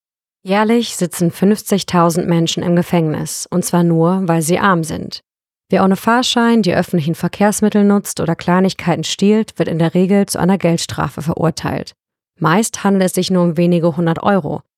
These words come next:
und trotzdem können viele Menschen die Beträge nicht zahlen. Wenn das passiert, kann die Geldstrafe in eine Freiheitsstrafe umgewandelt werden.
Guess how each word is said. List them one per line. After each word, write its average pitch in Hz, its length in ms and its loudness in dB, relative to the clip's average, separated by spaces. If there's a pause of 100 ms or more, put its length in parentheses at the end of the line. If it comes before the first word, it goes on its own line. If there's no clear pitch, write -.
(100)
und - 140 -4
trotzdem 220 520 2
können 175 220 2
viele 202 300 2
Menschen 175 380 2
die 165 60 2
Beträge 170 520 0
nicht 170 260 -2
zahlen. 151 440 -6 (600)
Wenn 180 120 2
das 175 200 2
passiert, 208 600 0
kann 185 200 2
die 165 80 -2
Geldstrafe 180 680 0
in 196 160 0
eine 190 160 2
Freiheitsstrafe 165 760 -2
umgewandelt 156 580 -2
werden. 156 340 -4